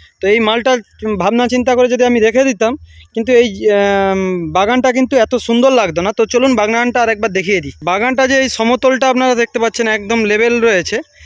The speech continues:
এ, উঁচু নিচু খাড় কেমন বিচ্ছিরি ব্যাপার ছিল। এই কাটিংয়ের পর হয়তো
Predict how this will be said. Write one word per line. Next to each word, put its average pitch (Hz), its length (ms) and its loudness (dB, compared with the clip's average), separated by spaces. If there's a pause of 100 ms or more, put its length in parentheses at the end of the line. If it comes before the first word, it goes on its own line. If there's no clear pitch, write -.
(260)
এ, 214 60 0
উঁচু 247 300 0
নিচু 262 220 0 (120)
খাড় 247 300 0
কেমন 254 220 0
বিচ্ছিরি 262 340 -4
ব্যাপার 233 320 0
ছিল। 226 120 -2
এই 254 180 0
কাটিংয়ের 262 440 -2
পর 254 180 0 (380)
হয়তো 220 240 2